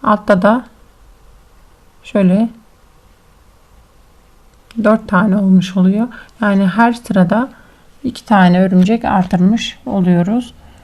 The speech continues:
Şöyle buraları da üçgen şekli vererekten sıramızı tamamlayalım. Bazı yerlerde dalmışım üç tane, yani,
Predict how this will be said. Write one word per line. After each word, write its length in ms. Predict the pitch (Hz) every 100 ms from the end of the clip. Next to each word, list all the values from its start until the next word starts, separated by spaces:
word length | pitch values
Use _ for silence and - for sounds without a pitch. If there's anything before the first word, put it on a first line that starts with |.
| -
Şöyle 340 | - 208 190 202
buraları 440 | 208 190 180 170
da 80 | -
üçgen 420 | 190 - 208 196
şekli 400 | 190 190 185 180
vererekten 640 | 185 180 180 175 208 233 233 - -
sıramızı 760 | - - 208 170 165 208 240 240 -
tamamlayalım. 760 | 202 190 170 165 175 180 233 240 - - - - - - - - - - - - - - - - - - - - - - - - - - - - 233
Bazı 320 | 233 220 220
yerlerde 520 | 202 190 185 185 185
dalmışım 680 | 220 233 226 214 233 240 247
üç 160 | -
tane, 540 | - 196 180 180 220 220 -
yani, 440 | 196 190 180 185